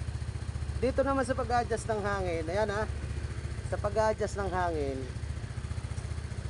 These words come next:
dahan-dahan lang. Tulad nito, malakas. So, subukan nyo munang ipasok, papasok. Kanan. So, pag napapansin nyo, nagbabago yung andar ng motor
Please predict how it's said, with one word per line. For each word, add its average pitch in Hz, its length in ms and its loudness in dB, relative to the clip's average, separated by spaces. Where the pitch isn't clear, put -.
dahan-dahan 226 560 6
lang. 220 240 4
Tulad 214 240 2
nito, 247 320 2
malakas. 214 560 2
So, 202 160 0
subukan 233 320 0
nyo 254 160 2
munang 247 400 4
ipasok, 220 720 2
papasok. 220 400 2
Kanan. 226 480 2
So, 208 160 2
pag 226 160 0
napapansin 277 560 0
nyo, 277 160 2
nagbabago 254 640 2
yung 220 160 4
andar 240 320 2
ng 233 240 2
motor 208 560 4